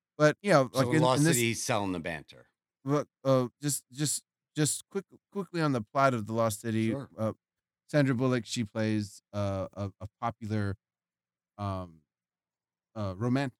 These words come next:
Speaker 1: r-, like, romantic action novelist, and, uh, Channing Tatum plays the guy that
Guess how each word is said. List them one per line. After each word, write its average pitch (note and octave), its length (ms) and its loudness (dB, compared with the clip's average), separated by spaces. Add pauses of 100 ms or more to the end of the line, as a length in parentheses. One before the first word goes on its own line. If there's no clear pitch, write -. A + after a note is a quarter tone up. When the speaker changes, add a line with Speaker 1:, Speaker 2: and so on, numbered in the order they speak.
Speaker 1:
r-, A2+ 180 -4
like, G#2+ 140 -2
romantic A2+ 560 0
action G#2+ 640 -2
novelist, G#2+ 600 -2 (640)
and, A2 400 2
uh, G2+ 420 0 (100)
Channing B2+ 240 2
Tatum A#2+ 300 -4
plays A2+ 540 -2 (360)
the B2 80 -2
guy A#2 340 2
that A#2 200 0